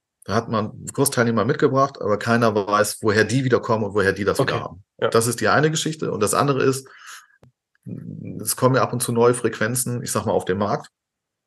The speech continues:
Speaker 1: Und von Carolyn Macon weiß ich, dass sie das zum Beispiel durch Auspendeln, äh, für sich rausgefunden hat oder durch, äh, radionische Verfahren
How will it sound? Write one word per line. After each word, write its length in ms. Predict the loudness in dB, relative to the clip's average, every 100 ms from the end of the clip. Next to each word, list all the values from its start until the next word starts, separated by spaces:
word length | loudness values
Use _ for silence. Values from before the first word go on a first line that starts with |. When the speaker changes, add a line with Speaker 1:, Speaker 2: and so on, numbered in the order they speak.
| _ _ _ _ _ -20 _ _ _
Speaker 1:
Und 400 | 2 4 4 -2 -2
von 240 | -2 -2 _ _
Carolyn 340 | 2 2 2 0
Macon 320 | -2 0 0
weiß 200 | 0 0
ich, 100 | -2
dass 160 | -2 0
sie 100 | 0
das 280 | 0 0
zum 140 | -2 0
Beispiel 440 | 0 0 -2 0
durch 220 | 0 -2
Auspendeln, 720 | 0 -2 0 -2 0 -2 -2 -10 _
äh, 400 | -6 -4 -2 -4
für 140 | -4 -4
sich 200 | -2 0
rausgefunden 520 | 0 -2 -6 -4 -2
hat 220 | -4 -4
oder 260 | 0 4 4
durch, 420 | 4 2 0 -6
äh, 60 | -2
radionische 720 | 0 2 0 2 0 0 -2
Verfahren 560 | -2 -2 0 -2 -4